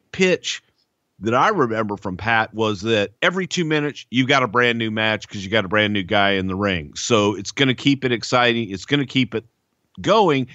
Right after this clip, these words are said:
and people are gonna look, be looking back wondering who's next to come out into the thing. So it sounded good to me. I liked the idea, but I also came from a place where the twenty-two man battle royal was a huge event, and that was something I was pitching.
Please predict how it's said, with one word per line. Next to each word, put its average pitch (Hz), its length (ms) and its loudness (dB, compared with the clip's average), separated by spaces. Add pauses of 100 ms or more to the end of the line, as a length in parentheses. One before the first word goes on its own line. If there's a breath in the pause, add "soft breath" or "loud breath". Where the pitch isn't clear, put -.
(140 loud breath)
and 120 160 -2
people 160 300 0
are 135 80 2
gonna 131 220 2
look, 127 260 0
be 127 120 0
looking 120 400 0
back 127 300 2
wondering 107 520 -2
who's 123 280 0
next 107 600 0 (560)
to 95 80 -8
come 107 200 2
out 98 220 2
into 92 220 -2
the 82 120 -8
thing. 71 440 -8
So 95 340 2 (480 loud breath)
it 135 100 -4
sounded 208 380 2
good 151 220 2
to 127 40 0
me. 117 220 0
I 117 160 0
liked 131 340 0
the 110 160 -4
idea, 107 440 0
but 104 120 -2
I 120 160 4
also 110 680 0 (200)
came 110 260 0
from 98 220 -4
a 92 60 -4
place 107 420 2
where 95 160 0
the 90 100 -4
twenty-two 104 440 0
man 104 280 2
battle 98 260 0
royal 101 380 0
was 82 160 -6
a 87 60 -6
huge 85 320 -2
event, 76 360 0
and 87 80 0
that 123 140 2
was 123 120 -4
something 101 320 0
I 117 160 2
was 101 180 -2
pitching. 71 440 -6